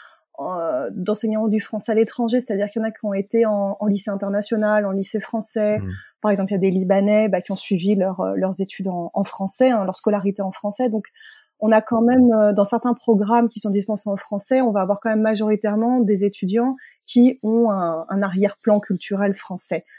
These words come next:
Speaker 1: euh, dans leur parcours scolaire. Puis après, on a ceux qui viennent en France et qui commencent avec un ou deux ans de, de parcours en anglais, et puis qui décident au bout d'un moment de,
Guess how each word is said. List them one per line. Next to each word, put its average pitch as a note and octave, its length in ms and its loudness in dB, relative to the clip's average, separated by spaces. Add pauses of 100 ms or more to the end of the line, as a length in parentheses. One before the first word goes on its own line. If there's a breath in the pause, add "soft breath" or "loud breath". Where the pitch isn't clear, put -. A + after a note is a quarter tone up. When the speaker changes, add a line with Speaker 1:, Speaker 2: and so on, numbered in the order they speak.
(220 soft breath)
Speaker 1:
euh, F3+ 140 2
dans G3 180 2
leur G3 180 4
parcours - 380 -2
scolaire. G#3+ 540 0 (500 soft breath)
Puis - 180 2
après, F#3+ 340 4
on F#3+ 200 2
a F#3 100 -2
ceux A3 300 2
qui F3+ 580 -2
viennent G#3+ 240 4
en G#3 100 2
France A3 360 -4
et G3 40 -10
qui G3 140 -4
commencent G3+ 360 -2
avec F3+ 200 0
un G#3 80 -4
ou G3 140 2
deux F#3+ 260 0
ans G#3+ 120 0
de, F3+ 540 -6 (120)
de F#3+ 160 2
parcours G3 480 -4
en F#3+ 80 0
anglais, G3+ 440 2 (380 soft breath)
et - 60 -4
puis F#3+ 160 -2
qui - 140 -8
décident G3 340 0
au - 20 4
bout F#3+ 140 0
d'un F#3+ 120 0
moment F#3+ 320 -2
de, F#3 160 -6